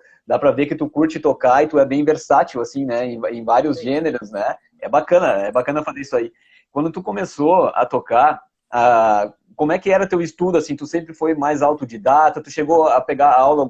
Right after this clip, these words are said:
Speaker 1: com alguns professores ou era mais tirando os sons, assim, pra banda? Como é que foi ali o, o, digamos, o teu crescimento, assim, o teu interesse, ele veio também, assim, de, de,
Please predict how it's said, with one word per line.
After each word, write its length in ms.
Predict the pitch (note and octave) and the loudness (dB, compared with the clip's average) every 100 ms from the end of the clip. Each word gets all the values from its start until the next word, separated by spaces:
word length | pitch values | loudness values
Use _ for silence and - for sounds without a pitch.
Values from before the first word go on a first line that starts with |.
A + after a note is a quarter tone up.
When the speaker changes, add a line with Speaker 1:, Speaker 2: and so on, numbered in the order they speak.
| - | -4
Speaker 1:
com 80 | C#3+ | -6
alguns 240 | B2+ D3+ | -4 -6
professores 800 | D3 C3+ B2+ - D3+ D#3+ D#3 C3 | -8 -10 -10 -6 0 2 2 0
ou 100 | C3+ | 2
era 140 | C3+ C3+ | 2 2
mais 280 | C#3 D3 | 0 -2
tirando 580 | - C#3+ B2+ D3 E3+ C#3 | -4 -4 -2 -2 -2 -2
os 160 | B2+ - | -6 -4
sons, 280 | C#3 D3+ C#3+ | -2 0 -2
assim, 240 | B2 C#3 | -4 -4
pra 160 | C3 G#2+ | -2 0
banda? 380 | A2+ C#3+ D3+ B2+ | 0 -2 -2 -6
Como 160 | B2+ | -8
é 60 | C3 | -10
que 80 | - | -8
foi 240 | B2+ B2+ | -4 -2
ali 180 | B2 B2 | 0 -2
o, 220 | A#2 G#2 - _ _ | -4 -6 -14 _ _
o, 460 | C3 C3 A#2+ A#2+ - - | -2 -2 -2 -6 -10 -16
digamos, 300 | B2+ D3+ D3+ | -6 -6 -6
o 60 | D3+ | -4
teu 120 | D3+ | -2
crescimento, 540 | D#3 D#3 D3+ D3 D#3+ | -2 -4 -4 -4 -4
assim, 220 | D3 D3 C3+ | -6 -6 -4
o 40 | |
teu 140 | C#3+ | -4
interesse, 640 | C#3+ C#3+ C3+ C3 D3+ D#3 D3 | -4 0 0 2 0 0 -2
ele 160 | C3+ C3 | -2 -2
veio 560 | B2+ C#3+ D#3 C3 G#2+ _ _ _ | 0 0 0 -2 -4 _ _ _
também, 360 | - B2+ C3+ F3+ | -2 0 0 -2
assim, 260 | - D3+ D3+ | -2 -4 0
de, 80 | C#3 A2 | 2 2
de, 180 | A2 G2+ | -2 -6